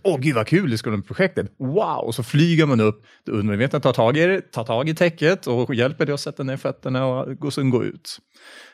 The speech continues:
Eh, och den känslan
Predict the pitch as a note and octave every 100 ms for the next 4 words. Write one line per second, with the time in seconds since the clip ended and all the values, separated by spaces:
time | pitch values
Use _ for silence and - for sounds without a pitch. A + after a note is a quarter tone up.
0 | _ G2+ G2+ F#2+ G2 - - D#3 - _
1 | - B2 D3 D#3 D#3 D3+ C3+ C3+ - C#3+
2 | A#2 - D#3+ C3+ D2+